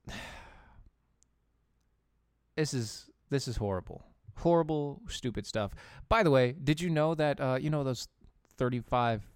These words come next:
hundred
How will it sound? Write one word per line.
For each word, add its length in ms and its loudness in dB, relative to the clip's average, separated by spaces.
hundred 600 2